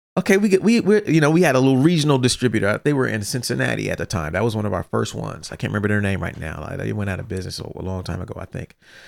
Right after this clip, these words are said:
But they were a, a, a, a one stop, and they,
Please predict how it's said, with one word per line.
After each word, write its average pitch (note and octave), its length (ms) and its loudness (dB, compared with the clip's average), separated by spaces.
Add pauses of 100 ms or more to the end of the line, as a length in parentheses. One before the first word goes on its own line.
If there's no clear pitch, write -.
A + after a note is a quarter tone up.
(200)
But F2 160 -4
they F#2+ 120 -2
were F2 180 -4
a, D2+ 500 -8
a, D#2 420 -10 (1400)
a, D2+ 300 -14
a D2+ 60 -12
one G#2 220 -2
stop, D2+ 380 -2
and E2+ 120 -6
they, G#2+ 380 2